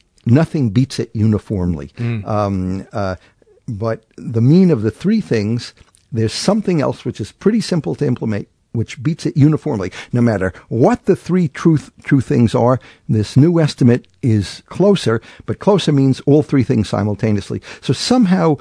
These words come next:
Speaker 2: Yes.
Speaker 1: the three things are on a common scale. Uh,
Speaker 2: Gotcha,
Speaker 1: I mean, okay.
Speaker 2: gotcha.
Speaker 1: Right, but, but, you know, those are real problems. That is,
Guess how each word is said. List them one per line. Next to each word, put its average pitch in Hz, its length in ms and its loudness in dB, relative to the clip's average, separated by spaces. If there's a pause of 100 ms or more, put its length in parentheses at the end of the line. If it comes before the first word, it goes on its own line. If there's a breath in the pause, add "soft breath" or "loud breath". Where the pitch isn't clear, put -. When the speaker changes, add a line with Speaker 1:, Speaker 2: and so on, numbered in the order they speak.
Speaker 2:
Yes. 113 160 -4
Speaker 1:
the 139 60 4
three 208 260 0
things 165 320 0
are 139 60 0
on 123 160 2
a 110 40 -2
common 123 420 2
scale. 113 520 0 (280)
Uh, 107 120 -8 (140)
Speaker 2:
Gotcha, 117 400 -2
Speaker 1:
I 104 80 -4
mean, 107 140 -4
okay. - 160 -6
Speaker 2:
gotcha. 113 380 -4
Speaker 1:
Right, 233 200 -2
but, 247 140 2 (220 loud breath)
but, 302 140 -2 (140)
you 262 80 0
know, 220 80 -2 (120)
those 262 240 2
are 220 60 6
real 165 280 2
problems. 107 500 -2
That 113 140 0
is, 113 160 0